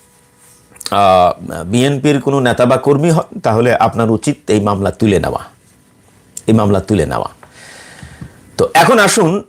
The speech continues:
যে এই যে আওয়ামী লীগের যে পরিণতি, আওয়ামী লীগের এই পরিণতিতে আমাদের মনে ব্যথা কেন লাগছে না?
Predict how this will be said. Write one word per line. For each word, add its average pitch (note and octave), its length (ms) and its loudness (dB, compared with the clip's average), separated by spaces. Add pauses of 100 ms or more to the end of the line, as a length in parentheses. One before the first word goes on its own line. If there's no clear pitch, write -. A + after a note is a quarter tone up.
যে C3 500 2 (420)
এই - 80 0
যে D#3 100 2
আওয়ামী D#3+ 340 4
লীগের G3+ 300 0
যে G3+ 80 0
পরিণতি, B2 640 -4 (1500)
আওয়ামী D#3+ 300 4
লীগের F#3+ 280 2
এই F#3+ 140 4
পরিণতিতে D#3 960 0 (1000)
আমাদের F#3 560 4
মনে D3+ 240 0
ব্যথা C3 400 0
কেন A#2+ 340 -2
লাগছে G2+ 480 -2
না? D2 160 -8